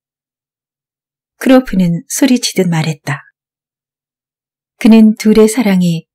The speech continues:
그렇게 쉽게 끝날 수 없다는 것을 잘 알고 있었다. 안나 세르게브나는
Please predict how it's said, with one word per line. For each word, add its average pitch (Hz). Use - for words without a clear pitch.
그렇게 208
쉽게 -
끝날 226
수 214
없다는 170
것을 -
잘 196
알고 185
있었다. 147
안나 208
세르게브나는 180